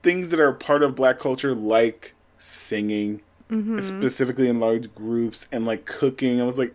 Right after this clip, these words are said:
Speaker 1: "Interesting how they made her that character, that black character." Not that she did anything racist or anything. I was like, "Interesting how they're like, that's, that's where we can put a black person." But, but Durin remains white.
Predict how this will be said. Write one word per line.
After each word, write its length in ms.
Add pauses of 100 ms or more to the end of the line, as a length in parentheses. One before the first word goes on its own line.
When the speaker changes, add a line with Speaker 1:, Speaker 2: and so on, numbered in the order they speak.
Speaker 1:
"Interesting 500
how 160
they 160
made 320 (800)
her 560 (340)
that 320
character, 520
that 360
black 260
character." 340 (360)
Not 260
that 200
she 160
did 200
anything 420
racist 540
or 40
anything. 320
I 20
was 100
like, 200 (120)
"Interesting 480
how 320 (360)
they're 180
like, 180 (300)
that's, 380
that's 300
where 80
we 120
can 140
put 100
a 40
black 280
person." 260
But, 100 (840)
but 200
Durin 600 (240)
remains 460
white. 560